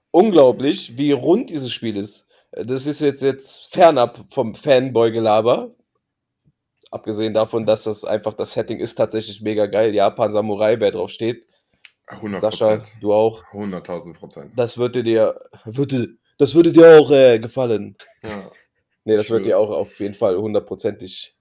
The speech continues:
Speaker 2: Ja. Ja, ich habe dir im Stream zugeschaut und,
Speaker 1: Mhm.
Speaker 2: äh,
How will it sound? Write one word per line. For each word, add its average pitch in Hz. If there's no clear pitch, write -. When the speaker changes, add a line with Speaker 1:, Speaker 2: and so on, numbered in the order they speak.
Speaker 2:
Ja. 123
Ja, 117
ich -
habe 131
dir 107
im 104
Stream 123
zugeschaut 92
und, 85
Speaker 1:
Mhm. 120
Speaker 2:
äh, 62